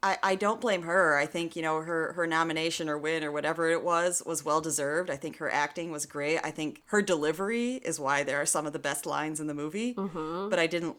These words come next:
Speaker 1: like, yeah, whoever was making it, I didn't like how they made sure, like, only this focus is on her and we make sure she's here and doing this and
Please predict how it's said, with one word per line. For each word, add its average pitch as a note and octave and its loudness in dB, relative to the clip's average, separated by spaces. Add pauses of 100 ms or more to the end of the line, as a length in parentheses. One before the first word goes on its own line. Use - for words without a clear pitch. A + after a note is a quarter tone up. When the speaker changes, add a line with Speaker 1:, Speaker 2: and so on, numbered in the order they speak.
Speaker 1:
like, D3+ -2
yeah, C#3+ 0 (240)
whoever F#3+ 2
was D#3+ 0
making D3 -2
it, A#2+ -4
I C#3+ 0
didn't D3 -2
like C3+ -2
how C3+ -2
they C3 0
made C#3 -4
sure, D#3 -6
like, C3 -4 (140)
only B3+ -6
this C#4+ -2
focus C3+ -2
is C#3 -4
on D3+ 0
her C#3 -4
and C#3+ -8
we F3+ -8
make G#3 -10
sure A3 -6
she's A3 -10
here E3+ -4
and D3+ -6
doing G#3+ -12
this G3 -2
and F3 -8